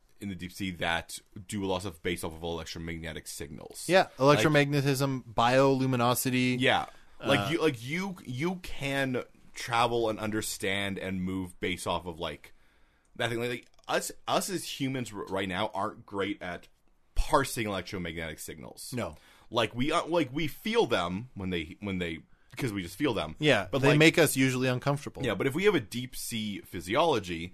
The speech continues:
Speaker 1: that presumably means that we can also communicate through these electromagnetic signals.
Speaker 2: Probably.
Speaker 1: Which means that that'll change the way that we, like, could do communication.
Speaker 2: You know what?
Speaker 1: So
Speaker 2: Magnetism is actually probably a much more important fundamental force.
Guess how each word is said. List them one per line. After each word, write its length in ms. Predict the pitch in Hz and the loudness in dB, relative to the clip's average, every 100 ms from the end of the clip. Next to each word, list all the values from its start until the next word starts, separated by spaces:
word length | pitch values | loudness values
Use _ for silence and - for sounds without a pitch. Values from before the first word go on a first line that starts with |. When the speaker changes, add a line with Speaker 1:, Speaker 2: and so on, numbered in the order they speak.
| - - | -12 -4
Speaker 1:
that 140 | 113 | 0
presumably 280 | 143 135 131 | 2 2 0
means 140 | 123 | -2
that 60 | 113 | -4
we 80 | 110 | -4
can 100 | 113 | -2
also 220 | 104 104 | -2 -4
communicate 640 | - 113 110 123 113 107 - | -8 -4 0 0 -2 -6 -8
through 340 | - 120 123 | -4 -2 0
these 180 | 113 107 | -2 -2
electromagnetic 680 | 107 98 98 90 92 87 80 | -2 -2 -2 -2 -2 -4 -6
signals. 460 | - 85 - - | -8 -8 -10 -6
Speaker 2:
Probably. 480 | - 233 208 123 156 - - - | 2 4 4 4 0 -4 -16 -6
Speaker 1:
Which 200 | 127 123 | -4 -2
means 140 | 135 | 0
that 200 | 131 120 | 0 0
that'll 240 | 120 131 135 | 2 2 2
change 440 | - 131 120 113 | -4 -4 -2 -2
the 80 | 117 | -2
way 160 | 107 104 | -2 0
that 100 | 101 | -2
we, 200 | 98 95 | -2 -4
like, 400 | 78 80 - - - - | -6 -10 -18 -20 -20 -12
could 180 | 107 | -10
do 120 | 82 85 | -8 -10
communication. 720 | - 101 107 185 165 - 85 | -8 -8 0 4 4 2 2
Speaker 2:
You 60 | 160 | 6
know 80 | 175 | 6
what? 80 | 147 | 6
Speaker 1:
So 40 | |
Speaker 2:
Magnetism 600 | 139 165 202 190 147 131 | 6 6 4 2 -2 -2
is 100 | 120 | -4
actually 360 | 113 127 - 139 | 0 0 0 -4
probably 600 | 117 117 117 120 113 117 | 0 0 0 -2 -4 -4
a 100 | 110 | -4
much 260 | 107 110 - | -4 -4 -2
more 160 | 120 107 | -4 -4
important 480 | 98 - 113 110 | 4 4 4 -2
fundamental 440 | - 107 104 104 98 | -4 -4 -4 -6 -8
force. 480 | - 110 95 - | -6 -6 -6 -10